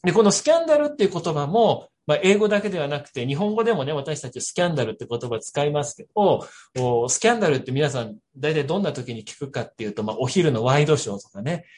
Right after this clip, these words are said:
あるいは、えー、なんか週刊誌なんかに、こうよく登場する言葉ですね、スキャンダル。で、このスキャンダルっていう言葉も考えてみれば、まあ、ある意味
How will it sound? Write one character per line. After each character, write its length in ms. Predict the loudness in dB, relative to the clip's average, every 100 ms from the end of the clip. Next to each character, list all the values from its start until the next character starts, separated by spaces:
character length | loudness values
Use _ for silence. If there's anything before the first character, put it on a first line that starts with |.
| _
あ 80 | 0
る 80 | 2
い 80 | 4
は、 300 | 4 2 -4
え 400 | -8 -6 -8 -10 -4
ー、 40 |
な 80 | -2
ん 20 |
か 80 | 0
週 260 | 2 2
刊 240 | 0 2 0
誌 160 | 0
な 100 | -4
ん 80 | -6
か 120 | -8
に、 120 | -14 -14 _ _
こ 120 | 0
う 40 | 2
よ 100 | 2
く 280 | 0 -2 -2
登 160 | -2 0
場 100 | -2
す 160 | -4
る 100 | -10
言 120 | -8 -4 -4
葉 120 | -4
で 80 | -6
す 120 | -4
ね、 40 |
ス 140 | -2 0
キ 100 | -2
ャ 80 |
ン 80 | -2
ダ 100 | -6
ル。 100 | -10 _ _
で、 200 | -2 -2 -6 -2
こ 60 |
の 60 | 0
ス 100 | 0
キ 80 | 0
ャ 80 | 2
ン 80 |
ダ 80 | 2
ル 100 | 2
っ 20 | 0
て 100 | -4
い 40 |
う 20 |
言 260 | -4 -4 -2
葉 100 | -2
も 100 | 0
考 200 | -2 0
え 80 | -2
て 120 | -2
み 120 | -2 -2
れ 120 | -2
ば、 300 | -2 -2 -2 -6
ま 120 | 0 0
あ、 20 |
あ 20 |
る 80 | 0
意 80 | -4
味 200 | -6